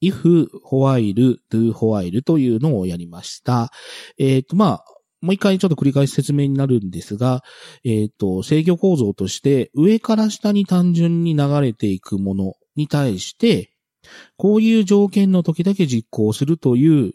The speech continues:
条件判断文であるif文、および、えっと、こういう条件が満たされている間は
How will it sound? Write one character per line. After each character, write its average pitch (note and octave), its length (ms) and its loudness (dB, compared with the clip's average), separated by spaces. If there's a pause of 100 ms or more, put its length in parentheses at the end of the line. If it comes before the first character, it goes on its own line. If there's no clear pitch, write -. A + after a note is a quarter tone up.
条 F#3+ 220 0
件 F#3+ 240 -2
判 E3 240 -2
断 C3+ 240 0
文 F#2+ 180 -8
で A2 140 -2
あ A2+ 80 -4
る G2 240 -8
if G#2+ 220 -4
文、 F#2 300 -4 (800)
お D3 80 4
よ D3 140 4
び、 D3 380 0 (320)
え A#2+ 120 0
っ A2 40 -2
と、 - 100 -4
こ A#3+ 260 0
う A#3+ 60 2
い A#3 80 4
う A3+ 120 4
条 G3+ 220 2
件 G3+ 260 0
が D3 100 2
満 D3 160 0
た A#3+ 120 -2
さ C4 120 -2
れ A#3+ 140 0
て G3 100 0
い F3+ 40 4
る E3 180 0
間 D#3 280 0
は E3+ 200 0